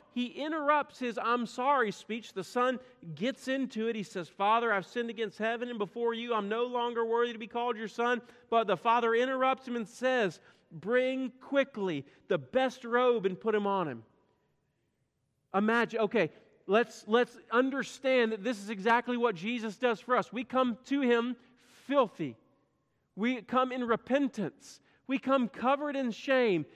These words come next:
And what does God do for us through Jesus? He takes the robe of God's perfect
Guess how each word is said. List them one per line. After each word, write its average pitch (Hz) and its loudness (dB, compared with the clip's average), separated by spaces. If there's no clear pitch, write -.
And 214 2
what 254 2
does 233 -4
God 233 4
do 240 -2
for 262 2
us 233 4
through 262 -4
Jesus? 190 -6
He 233 -2
takes 254 0
the 202 2
robe 269 4
of 247 0
God's 240 2
perfect 302 0